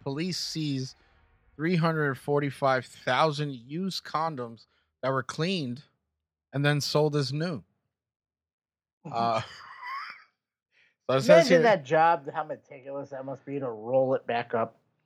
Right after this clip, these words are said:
Speaker 1: That is crazy. You done
Speaker 2: Like,
Speaker 1: with
Speaker 2: you
Speaker 1: that?
Speaker 2: just, do you just, like, pull 'em back, like, onto, like, a fake dick and then
Speaker 1: I
Speaker 2: roll
Speaker 1: don't
Speaker 2: it back up?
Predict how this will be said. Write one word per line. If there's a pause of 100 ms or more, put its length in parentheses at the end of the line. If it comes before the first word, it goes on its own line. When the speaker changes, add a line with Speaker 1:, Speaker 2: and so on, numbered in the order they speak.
(600)
Speaker 1:
That
is
crazy. (160)
You
done
Speaker 2:
Like,
Speaker 1:
with
Speaker 2:
you
Speaker 1:
that?
Speaker 2:
just, (420)
do
you
just,
like,
pull
'em
back,
like, (120)
onto,
like,
a
fake
dick
and
then
Speaker 1:
I
Speaker 2:
roll
Speaker 1:
don't
Speaker 2:
it
back
up?